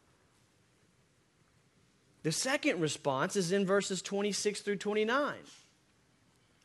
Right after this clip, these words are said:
He says, "If God is a consuming fire,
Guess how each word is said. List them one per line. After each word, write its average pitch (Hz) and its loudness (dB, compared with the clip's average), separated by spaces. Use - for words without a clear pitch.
He 180 0
says, 180 2
"If 139 2
God 233 8
is 226 4
a 214 4
consuming 185 0
fire, 180 2